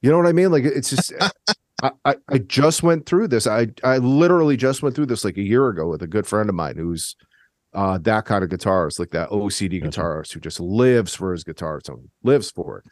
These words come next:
Speaker 1: stacks amps on top of amps and shit. You know what I mean?
Speaker 3: <laughs>
Speaker 1: Uh, pedal board that you can,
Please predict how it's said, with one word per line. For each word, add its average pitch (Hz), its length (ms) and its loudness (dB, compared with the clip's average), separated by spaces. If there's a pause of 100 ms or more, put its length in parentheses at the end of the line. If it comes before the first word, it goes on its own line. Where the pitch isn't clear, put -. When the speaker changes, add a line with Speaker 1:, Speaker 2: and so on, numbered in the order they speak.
(160)
Speaker 1:
stacks - 560 0
amps 123 300 0
on 107 100 -4
top 95 300 -4
of 90 100 -6
amps 101 380 -4
and 85 120 -8
shit. 80 300 -8
You 92 100 -6
know 95 120 -4
what 92 100 -4
I 90 80 -6
mean? 90 420 -6
Speaker 3:
<laughs> - 60 -10 (420)
Speaker 1:
Uh, 87 380 -4
pedal 135 300 2
board 107 480 2
that 95 100 -2
you 95 140 -6
can, 90 340 -8